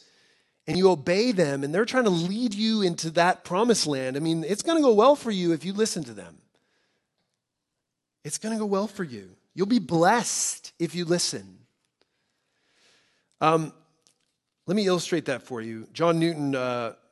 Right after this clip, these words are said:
who lived a couple hundred years ago, he told a story. Now, back in his day, they don't have cars, right? They have,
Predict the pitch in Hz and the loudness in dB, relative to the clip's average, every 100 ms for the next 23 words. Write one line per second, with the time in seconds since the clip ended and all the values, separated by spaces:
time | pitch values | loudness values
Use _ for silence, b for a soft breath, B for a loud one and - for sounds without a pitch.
0 | _ _ _ _ _ - 139 131 131 123 | _ _ _ _ _ -6 -4 0 -2 -2
1 | 147 135 139 123 127 135 123 120 117 113 | -4 -4 -6 -6 -6 -6 -6 -6 -6 -8
2 | _ 143 147 143 123 - 135 120 123 147 | _ -6 -2 -2 -2 -4 -4 -4 -2 0
3 | 151 151 139 139 - 123 123 131 123 - | 0 -2 -4 -4 -2 -4 -2 -4 -6 -8
4 | 131 104 98 101 110 123 117 107 | -8 -6 -8 -10 -10 -8 -10 -10